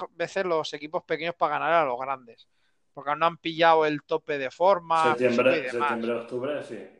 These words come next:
Speaker 1: Septiembre, octubre, lo que
Speaker 2: Sí.
Speaker 1: dices tú, son fechas propicias para dar campanazos, que le meta u-, un equipo pequeño dos cero,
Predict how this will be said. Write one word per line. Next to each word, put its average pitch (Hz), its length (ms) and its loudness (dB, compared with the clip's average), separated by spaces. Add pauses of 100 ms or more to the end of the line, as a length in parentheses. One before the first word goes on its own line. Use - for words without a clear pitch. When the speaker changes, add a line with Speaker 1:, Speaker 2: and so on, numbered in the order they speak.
(840)
Speaker 1:
Septiembre, 170 440 -2
octubre, 185 280 -2
lo 151 100 2
que 147 60 -2
Speaker 2:
Sí. 156 60 -2
Speaker 1:
dices 151 200 -4
tú, 190 240 -6
son 160 200 -6
fechas 170 400 -2
propicias 165 500 -2
para 143 580 4
dar 151 180 2
campanazos, 160 1000 2 (500)
que 151 100 -8
le 139 240 -2
meta 156 400 2
u-, 160 280 0
un 160 440 -10
equipo 156 280 -6
pequeño 147 360 -4
dos 131 200 -4
cero, 170 760 0